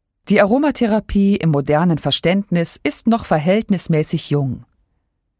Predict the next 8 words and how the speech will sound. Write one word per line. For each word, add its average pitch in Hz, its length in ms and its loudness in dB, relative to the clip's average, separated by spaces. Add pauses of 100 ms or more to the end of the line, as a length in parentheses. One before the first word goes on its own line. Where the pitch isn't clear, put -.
(280)
Ende 202 320 2
des 160 220 -2
neunzehnten 160 540 -2
Jahrhunderts 170 720 0 (360)
wurde 240 240 2
von 170 200 -2
den 156 100 0
Forschern 139 680 -2